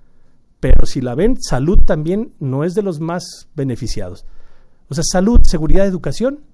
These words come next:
tienen menos dinero que hace cuatro años.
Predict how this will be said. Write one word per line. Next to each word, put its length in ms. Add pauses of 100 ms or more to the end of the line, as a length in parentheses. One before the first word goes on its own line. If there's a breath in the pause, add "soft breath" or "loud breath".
(760)
tienen 280
menos 260
dinero 420 (540)
que 100
hace 140
cuatro 320
años. 300